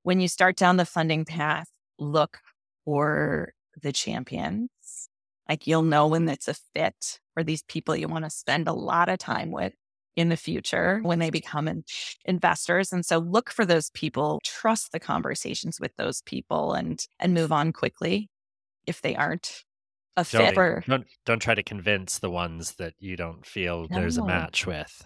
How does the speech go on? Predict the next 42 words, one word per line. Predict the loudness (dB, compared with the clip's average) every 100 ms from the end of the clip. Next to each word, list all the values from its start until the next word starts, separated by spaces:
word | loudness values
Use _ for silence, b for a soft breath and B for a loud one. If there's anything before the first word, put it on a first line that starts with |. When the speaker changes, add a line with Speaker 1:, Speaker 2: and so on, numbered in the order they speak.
| _
Speaker 2:
Yeah. | -16 -16 -18 _ _ _ _ _
Speaker 1:
No, | 6 8 8
I, | 6 4
in | 2 2
fact, | 2
this | 2 -2
isn't | -2 -4 4
my | 6
advice, | 6 4 2
but | 2 0
I | 2
just | 2 2 -2 -16 _ _ _
read | 6 6
an | 6
amazing, | 4 2 2 2 0 0 -4
there's | -4 -2
another | 0 0
female | 0 -2 -2
founder | -2 -2 0 0 -4 -8 -6
that | -4
I |
just | -2 -6 -4
think | -2
is | -2
really | -2 -2 -2
inspirational, | -6 -4 -4 -2 -2 -2 -2
and | -4
she's | -4 -4
funding | -2 0 -2
right | -4
now. | -4 -4
And | -4
she | -6
said | -6 -4
the |
best | 2 2 2
thing | -2 -2
she | -2 0
did | 0 0
is | -2
she | -2 0
asked | 0 0 -8